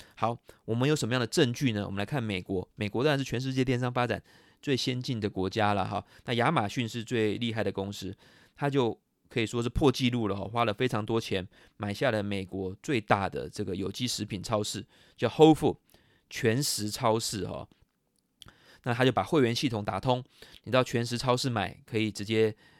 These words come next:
呃，用他的这个 Prime 会员就可以享受很多优惠，可以集点数。另外呢，在超市买可以直接让他送货到家，也可以网路点到网路 Amazon 网-，网路买，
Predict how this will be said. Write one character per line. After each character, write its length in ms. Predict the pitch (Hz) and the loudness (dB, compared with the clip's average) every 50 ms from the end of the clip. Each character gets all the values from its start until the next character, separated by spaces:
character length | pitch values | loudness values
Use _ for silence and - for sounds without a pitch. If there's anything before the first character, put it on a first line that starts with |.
| _ _ - | _ _ -12
呃， 260 | - 90 95 92 92 | -10 -8 -6 -4 -2
用 140 | 110 123 113 | 0 0 0
他 160 | 107 113 110 | 0 0 0
的 420 | 104 101 98 98 87 82 78 76 78 | 0 0 0 0 -2 -4 -4 -6 -6
这 120 | - 113 | -6 -4
个 40 | 107 | -2
Prime 280 | - - 123 131 135 131 | 0 2 4 4 4 4
会 180 | 139 156 127 | 6 6 6
员 220 | 107 104 98 95 98 - _ _ - | 6 4 2 0 -4 -10 _ _ -10
就 120 | - 123 | -8 -6
可 100 | - 120 | -4 -2
以 80 | 101 101 | -2 -2
享 180 | - 107 92 | -4 -6 -6
受 140 | 101 123 127 | -2 -2 0
很 80 | 110 104 | 0 0
多 140 | 107 120 | 0 2
优 140 | 123 123 123 | 4 4 4
惠， 160 | 127 139 117 | 4 4 2
可 120 | - - 120 | 2 0 -2
以 60 | 110 | -2
集 180 | 104 - - 131 | -2 -2 0 2
点 200 | 139 123 101 101 | 4 4 2 2
数。 220 | - - 127 - - _ - - - - - - - _ _ | 0 -2 -2 -2 -4 _ -20 -20 -20 -20 -20 -20 -20 _ _
另 160 | - 135 123 | -6 -4 0
外 120 | 135 135 | 0 2
呢， 120 | 123 117 110 | 2 0 2
在 140 | 117 127 117 | 2 0 0
超 200 | - - 131 131 | 0 0 0 0
市 160 | 131 - 135 | 0 -2 -2
买 220 | 113 98 - - - | -4 -4 -6 -8 -6
可 120 | - 120 | -4 -2
以 80 | 104 95 - - _ - | -2 -2 -4 -10 _ -14
直 140 | - 104 | -12 -8
接 220 | 95 107 110 110 110 104 - | -4 0 0 0 0 -2 -4
让 120 | 120 110 | -4 -4
他 160 | 110 117 113 | -2 0 -2
送 200 | 113 - 127 113 | -2 -2 -4 -4
货 140 | 113 110 110 | -2 0 2
到 120 | 110 110 104 | 4 4 2
家， 280 | 101 - 110 107 107 - - - - - - | 4 4 2 2 2 -2 -8 -20 -20 -10 -4
也 100 | - 117 | -4 -2
可 100 | 113 - | 0 0
以 40 | 160 | 2
网 200 | 156 135 110 104 | 2 2 2 2
路 160 | 120 147 135 | 0 0 -2
点 240 | 117 - 98 - - - - _ _ _ _ | -2 -4 -6 -6 -8 -14 -20 _ _ _ _
到 280 | - 120 110 98 98 - _ _ _ _ _ | 4 4 4 4 2 -2 _ _ _ _ _
网 160 | - 107 107 | -4 -4 -2
路 240 | 120 143 139 123 - _ _ _ _ - | -2 -2 -2 -4 -6 _ _ _ _ -4
Amazon 320 | - 131 139 123 113 113 | -2 0 0 0 0 0
网-， 280 | 101 98 98 87 90 98 95 | 0 -2 -4 -6 -8 -10 -10
网 140 | 101 104 98 | -8 -6 -4
路 100 | 123 143 | -2 -2
买， 180 | 131 107 92 | 0 0 -2